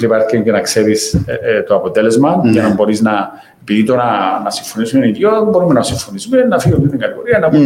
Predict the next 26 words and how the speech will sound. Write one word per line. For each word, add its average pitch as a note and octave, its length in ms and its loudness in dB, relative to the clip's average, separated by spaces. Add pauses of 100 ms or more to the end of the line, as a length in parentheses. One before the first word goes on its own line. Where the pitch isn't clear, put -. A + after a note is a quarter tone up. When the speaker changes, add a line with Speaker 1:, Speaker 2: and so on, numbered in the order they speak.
Speaker 2:
Ναι. G2 80 -2
Speaker 1:
τα - 80 0
γεγονότα. A#2+ 420 2
Αλλά G#2+ 220 2
Speaker 2:
Ναι. G2 200 0
Speaker 1:
το A#2 80 0
θέμα D3+ 220 -2
είναι D#3+ 160 0 (180)
και D#3 80 0
ο D#3 60 4
παράγοντας C3 520 2
της - 140 -8
ποινής. G2 360 -14 (280)
Speaker 2:
Εντάξει, E3+ 340 -2
έχει D3+ 160 0
δικαστές D#3 480 0
Speaker 1:
Στην B2+ 160 -2
Speaker 2:
που C3 60 0
Speaker 1:
Αμερική. C3+ 240 2
Speaker 2:
μπορείς C3 260 2
να D3+ 100 2
τους A#2 140 0
βολιδοσκοπήσεις, G#2+ 1400 0
ε, C#3 480 0
αλλά, B2+ 200 0
ε, C#3+ 60 0